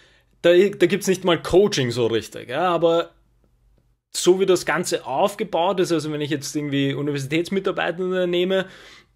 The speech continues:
wo inhaltlich sehr, sehr viel unterstützt wird in den meisten Fällen, gerade in der, in der Arbeit oder generell in der Karriereentwicklung, aber vielleicht nicht auf der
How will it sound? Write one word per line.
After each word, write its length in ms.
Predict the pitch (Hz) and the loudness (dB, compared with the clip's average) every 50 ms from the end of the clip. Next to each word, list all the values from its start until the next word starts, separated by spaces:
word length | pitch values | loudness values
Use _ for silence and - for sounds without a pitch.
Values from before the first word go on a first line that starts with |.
| _ _ _ _ _ - | _ _ _ _ _ -12
wo 400 | 147 131 165 156 160 170 165 - - | -6 -2 0 2 2 2 0 0 -2
inhaltlich 580 | 202 202 208 202 202 185 180 180 185 175 - | 0 2 2 4 4 2 2 4 2 2 2
sehr, 160 | - 170 165 156 | 2 0 2 2
sehr 140 | 165 156 | 2 0
viel 680 | 143 - - - 175 185 202 208 208 208 196 - - _ _ - | 0 -2 -8 -8 -6 -4 -4 -4 -4 -4 -6 -8 -12 _ _ -6
unterstützt 680 | 175 160 135 151 139 - - - 202 208 - - - 226 | -4 -2 0 0 -2 -2 -2 -4 -4 -4 -4 -8 -4 0
wird 160 | 226 226 202 | 0 2 2
in 120 | 214 208 | 2 0
den 120 | 208 208 196 | 0 -2 -2
meisten 460 | 185 180 185 202 208 - - 220 208 | -2 -2 -2 -2 -4 -6 -8 -10 -8
Fällen, 480 | - - 190 190 214 226 220 208 185 | -4 -4 -2 -2 -2 -4 -6 -6 -4
gerade 220 | - 143 135 160 170 | -4 -2 -2 0 0
in 100 | 175 165 | 0 0
der, 320 | 160 160 151 156 156 151 | 0 2 2 0 0 -2
in 100 | 147 135 | -2 -4
der 80 | 139 123 | -4 -2
Arbeit 500 | 110 127 151 160 165 180 180 185 180 170 | -2 -2 0 0 2 2 2 2 2 0
oder 160 | 156 147 139 | 0 -2 -2
generell 300 | 139 147 139 147 151 147 | -2 -2 -4 -2 -2 -2
in 80 | 139 139 | -2 -2
der 80 | 131 | -4
Karriereentwicklung, 1300 | 127 - - 120 131 127 135 156 170 180 185 190 190 196 185 180 175 180 202 202 208 214 214 208 208 - - - - - - - - - - _ _ _ _ _ _ _ _ _ _ _ | -4 -6 -8 -6 -4 -2 -2 -2 -2 -4 -4 -4 -4 -6 -6 -8 -6 -6 -8 -4 -4 -2 -2 -2 -4 -6 -12 -20 -20 -20 -20 -20 -20 -20 -20 _ _ _ _ _ _ _ _ _ _ _
aber 180 | - 156 170 170 | -4 0 0 0
vielleicht 420 | - - 175 165 160 170 165 - | 2 2 2 4 2 2 0 0
nicht 300 | 196 196 190 190 - - - - - _ _ _ _ - | 0 0 0 0 -2 -12 -20 -20 -20 _ _ _ _ -2
auf 260 | 156 160 165 160 - | 0 0 0 0 0
der 500 | - 165 165 165 165 165 165 160 135 - | 0 2 2 2 2 2 0 -2 -4 -8